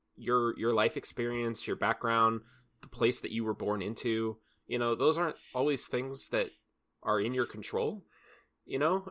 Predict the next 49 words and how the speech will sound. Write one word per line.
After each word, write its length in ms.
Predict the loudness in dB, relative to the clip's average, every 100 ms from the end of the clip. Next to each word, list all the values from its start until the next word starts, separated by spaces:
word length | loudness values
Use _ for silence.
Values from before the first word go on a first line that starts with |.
| -4
And 340 | -2 -2 -2
so, 520 | -2 0 2 0 -4 -6
like, 180 | -6 -4
sometimes 400 | -4 -2 -2 -2
people 240 | -6 -2
are 80 | 0
more 140 | 0 0
fortunate 400 | 0 0 -2 -6
than 100 | -2
others 380 | 0 0 -2
because 320 | -6 -4 -4 -4
of 180 | -6
reasons 300 | -4 -4 -4
that 120 | -2 -2
are 100 | -2
completely 380 | -4 -6 -4
out 120 | -2 -2
of 80 |
their 100 | -4
control. 440 | -6 -4 -4 -6 -10 _ _ _ _ -4
And 400 | 0 0 -2 -4
it's 260 | -4 -2 -2
nice 300 | 0 0 -2
to 120 | -4
see 260 | -2 -2 -2
that, 240 | -2 -2
like, 200 | -6 -6 -10
people 260 | -8 -6 -2
live 220 | -2 -2
in 80 | -4
different 280 | -2 -2
ways 360 | -2 -2 -2 -6
and 260 | -10 -10 -12 _ _ -20 _ -4
it 200 | -2 0
informs 520 | 0 2 0 0 -2
their 160 | 0 0
opinions. 480 | 0 -2 -4 -6 -6
Like, 160 | -4
it, 100 | -6 -6
it, 120 | -8
you 120 | -6 -6
kinda, 320 | -4 -4 -4
you 80 | -4
have 180 | -6 -6
to 60 | -6
get 220 | -4 -4
into 220 | -6 -12
people's, 560 | -12 -8 -8 -8 -10 -12 _ _ _ _ -6
uh, 320 | -4 -4